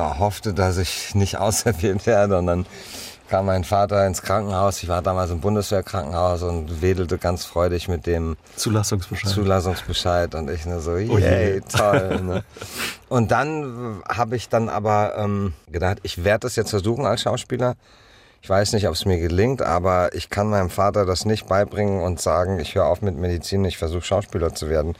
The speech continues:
Speaker 1: Deswegen habe ich mich eingeschrieben in Germanistik und Geschichte und habe auch die Scheine gemacht, aber diese Zeit habe ich eigentlich benutzt, um diese berühmte Kleine Haie, da gibt's ja einen Film von
Speaker 2: Mhm.
Speaker 1: Sönke Wortmann von drei Schauspielern, die versuchen,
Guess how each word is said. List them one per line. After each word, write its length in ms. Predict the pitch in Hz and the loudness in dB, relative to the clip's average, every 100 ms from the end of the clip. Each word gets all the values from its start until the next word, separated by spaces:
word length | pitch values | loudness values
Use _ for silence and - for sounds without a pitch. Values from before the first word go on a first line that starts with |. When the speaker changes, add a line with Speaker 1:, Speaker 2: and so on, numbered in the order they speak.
| - | -4
Speaker 1:
Deswegen 340 | 92 - 95 | -2 2 2
habe 100 | 90 | 2
ich 80 | 92 | 2
mich 180 | 95 - | -2 -2
eingeschrieben 520 | 90 101 - 110 101 | 0 0 0 0 0
in 280 | 87 90 87 | 2 2 0
Germanistik 600 | 90 82 85 98 - 98 | 0 2 2 2 2 0
und 160 | 90 - | 0 -2
Geschichte 540 | - 113 - 120 113 - - - - - - - _ _ _ _ - | -2 -2 0 2 0 -2 -20 -20 -20 -20 -20 -20 _ _ _ _ -2
und 200 | 101 104 | 2 4
habe 140 | 98 | 2
auch 80 | 92 | -2
die 120 | 98 | -2
Scheine 360 | - 90 113 123 | 0 2 2 2
gemacht, 380 | 117 113 110 | 2 2 0
aber 200 | - 95 | -2 0
diese 340 | 95 95 95 85 | 0 0 0 0
Zeit 320 | - 101 110 | -2 -2 0
habe 120 | 110 | -2
ich 120 | 95 | -2
eigentlich 300 | - 104 98 | -2 -2 -2
benutzt, 480 | - 92 101 - - | -2 -2 -2 -4 -4
um 200 | 95 101 | -2 0
diese 360 | 95 90 95 90 | 2 4 4 4
berühmte 840 | 78 76 101 95 95 92 90 87 - - - - | 0 0 0 2 4 6 6 2 -2 -20 -20 -18
Kleine 400 | - 104 90 87 | -2 0 2 0
Haie, 360 | 90 92 95 80 | -2 0 0 -2
da 100 | 78 | -4
gibt's 180 | 76 - | -8 -4
ja 60 | 92 | -4
einen 60 | |
Film 240 | 85 95 90 | -4 -4 -2
von 160 | 92 | 0
Speaker 2:
Mhm. 40 | 107 | 2
Speaker 1:
Sönke 320 | 90 - 76 | 2 -2 -4
Wortmann 480 | 80 - 85 87 85 | -2 -2 -4 -6 -4
von 180 | 85 80 | -6 -6
drei 220 | 73 80 | -6 -6
Schauspielern, 520 | - 82 - 82 82 | -4 -4 -6 -6 -4
die 80 | 78 | -4
versuchen, 520 | 85 76 90 - 78 | -4 -4 -4 -4 -6